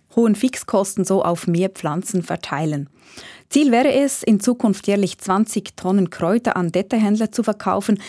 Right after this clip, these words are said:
Das wäre etwa ein Prozent von dem, was zwanzig einundzwanzig total in der Schweiz verkauft wurde, nämlich rund zweitausend Tonnen.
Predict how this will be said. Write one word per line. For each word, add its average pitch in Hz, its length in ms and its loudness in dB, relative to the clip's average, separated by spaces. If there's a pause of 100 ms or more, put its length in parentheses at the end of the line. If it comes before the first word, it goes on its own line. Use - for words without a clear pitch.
(180)
Das 202 160 0
wäre 214 200 4
etwa 202 320 0
ein 226 300 2
Prozent 190 580 0
von 175 160 -2
dem, 180 220 2
was 165 220 -2
zwanzig 175 460 -2
einundzwanzig 185 880 0
total 180 560 -2
in 185 140 2
der 170 140 -2
Schweiz 156 400 -4
verkauft - 580 -6
wurde, 160 260 -2 (460)
nämlich 170 340 0
rund 202 320 0
zweitausend 156 960 -4
Tonnen. 143 380 0